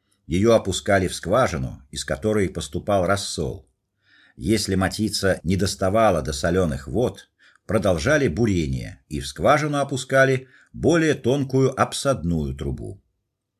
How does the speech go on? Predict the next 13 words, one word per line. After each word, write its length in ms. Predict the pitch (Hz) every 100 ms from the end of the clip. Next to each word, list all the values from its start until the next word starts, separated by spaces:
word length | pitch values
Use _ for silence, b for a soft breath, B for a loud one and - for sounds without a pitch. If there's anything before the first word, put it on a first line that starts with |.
| _ _ _ _
Теперь 280 | - 104 180
по 140 | 156
тексту. 580 | 135 85 - - 62 67 _ _ _ b b b b _
Озеро 400 | 120 139 139 131
Солёное, 800 | - 117 107 78 60 57 52 _
длина 380 | - 73 98 117
семьсот 460 | 101 95 - 98 -
пятьдесят 540 | 73 80 - 135 135
метров, 500 | 120 113 104 92 -
ширина 460 | - 104 95 110 117
до 120 | 101
восьмидесяти 640 | 110 - 98 80 67 69 69
метров. 500 | 65 - - -